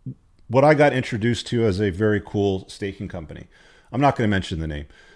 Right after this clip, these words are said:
but I had an hour conversation with him because I put some crypto on their site to stake. They offered a tremendous interest rate.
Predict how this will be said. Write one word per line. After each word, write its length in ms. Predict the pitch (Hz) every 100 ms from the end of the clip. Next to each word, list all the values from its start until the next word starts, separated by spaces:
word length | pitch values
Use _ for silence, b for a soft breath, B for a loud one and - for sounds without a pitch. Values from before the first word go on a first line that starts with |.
| -
but 120 | 123
I 20 |
had 180 | 131 160
an 120 | 165
hour 260 | 120 127 120
conversation 680 | 120 107 101 - 98 -
with 120 | 98 82
him 80 |
because 260 | 80 95 98
I 80 | 110
put 240 | - 143
some 200 | - 123
crypto 580 | - 120 - 113 104 98 _ -
on 480 | 98 98 98 95 90 _
their 180 | 95 92
site 440 | - 107 92 87 b b b b b _
to 80 | -
stake. 540 | 95 - 101 95 - -
They 100 | 104
offered 320 | 107 117 131
a 220 | 107 90 - _ _ _ _ _ _ -
tremendous 580 | - 113 131 139 110
interest 420 | - 104 - 92 85
rate. 260 | 82 90